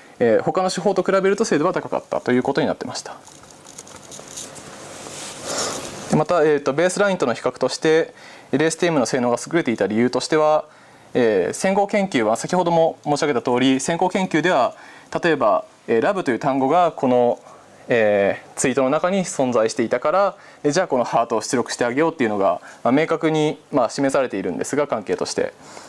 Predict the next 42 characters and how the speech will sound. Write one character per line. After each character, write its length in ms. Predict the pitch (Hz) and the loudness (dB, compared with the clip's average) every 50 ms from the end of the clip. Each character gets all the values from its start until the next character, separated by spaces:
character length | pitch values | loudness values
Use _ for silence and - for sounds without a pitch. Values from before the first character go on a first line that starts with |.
| - - | -14 -8
そ 140 | - - 170 | -2 0 2
れ 60 | 180 | 2
に 60 | 190 202 | 2 2
対 140 | 214 196 | 2 2
し 60 | 196 - | 2 2
て、 220 | 202 196 190 175 | 2 2 2 2
ビ 200 | 151 175 175 180 | 0 0 2 2
ー 20 | |
エ 160 | 175 175 175 175 | 4 4 2 2
ル 120 | - 156 | 0 -2
エ 40 | 165 160 | -2 -2
ス、 100 | - - | -2 -2
え 80 | 143 135 | -2 -2
ー、 40 | 127 | 0
ビ 120 | 135 143 | 2 2
ー 40 | 143 | 2
ア 40 | 147 | 4
イ、 40 | 139 | 2
え 80 | - | 2
ー、 440 | - - 143 135 127 120 113 110 117 | 2 2 2 4 4 4 4 4 4
エ 40 | 131 | 2
ル 80 | 135 | 2
エ 40 | 135 131 | 0 0
ス 20 | |
テ 120 | - 143 | 2 0
ィ 20 | 135 | 2
ー 20 | |
エ 0 | |
ム 80 | 123 104 | 2 4
で 80 | 113 | 4
は、 260 | 117 135 151 156 156 - - - - - - | 4 4 4 2 0 -2 -6 -20 -20 -12 -6
ツ 160 | - - 208 | -2 0 0
イ 20 | 214 | 0
ー 40 | 202 | 2
ト 180 | 208 196 196 | 2 2 2
を 20 | 175 | 2
文 220 | 147 170 190 214 | 2 0 2 2
脈 240 | 214 208 208 220 202 | 2 0 2 0 0
を 40 | 196 | 2
通 200 | - 220 208 202 | 4 2 2 2
し 80 | - | 2
た、 260 | - 208 208 202 - | 2 2 2 2 2